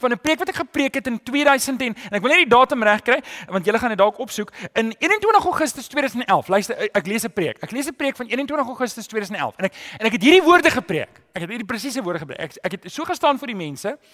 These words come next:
eh, vir die mense gesê, "Weet julle, hier is vanoggend vierentagtig mense hier." En ek het nie gesê van, "Hier is net vierentagtig mense." Ek het mense gesê, "Hier is vierentagtig mense.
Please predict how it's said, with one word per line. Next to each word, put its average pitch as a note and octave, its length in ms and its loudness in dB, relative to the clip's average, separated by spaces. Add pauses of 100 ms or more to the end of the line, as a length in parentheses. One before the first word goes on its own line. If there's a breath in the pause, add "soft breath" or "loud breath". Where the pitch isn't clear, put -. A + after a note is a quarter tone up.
(460 loud breath)
eh, B3 200 2
vir A#3 120 -6
die A3 80 -2
mense A#3 160 -6
gesê, A#3 280 -6 (1000 soft breath)
"Weet A#3+ 240 2
julle, G4+ 160 6
hier F4 100 6
is - 80 -2
vanoggend D#4+ 560 2
vierentagtig C#4+ 840 2
mense F3 420 -6
hier." F#2+ 380 -16 (1700 loud breath)
En F#3+ 100 -8
ek G3 140 -4
het G#3 80 -6
nie D4+ 80 -6
gesê G3 320 -6
van, D3+ 220 -8 (180)
"Hier B2+ 100 -16
is - 80 -12
net C3+ 140 -10
vierentagtig B2+ 540 -10
mense." F#2+ 240 -20
Ek G#3+ 100 -2
het A3+ 100 -6
mense C#3+ 240 -12
gesê, A#2 160 -14 (100)
"Hier D4 280 -2
is - 160 -12
vierentagtig B3 1300 0
mense. C#4+ 460 0